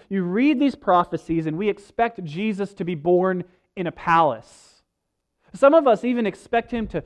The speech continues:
to show up with a sword in his hand, an army at his back, and an S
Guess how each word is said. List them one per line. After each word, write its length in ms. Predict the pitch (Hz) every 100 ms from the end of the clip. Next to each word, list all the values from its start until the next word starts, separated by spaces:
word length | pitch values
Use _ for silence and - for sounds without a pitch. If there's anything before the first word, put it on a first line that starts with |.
| _ -
to 100 | 156
show 500 | - - 220 233 220
up 220 | 220 220
with 180 | 165 147
a 80 | 127
sword 580 | - - 208 208 196 - _
in 120 | 160
his 100 | 143
hand, 640 | - 220 214 202 196 202 -
an 200 | 156 139 _ -
army 540 | 202 208 220 214 202 -
at 140 | 170 160
his 180 | 143 117
back, 540 | 185 214 202 202 196
and 100 | 160
an 120 | 160 -
S 360 | 202 208 -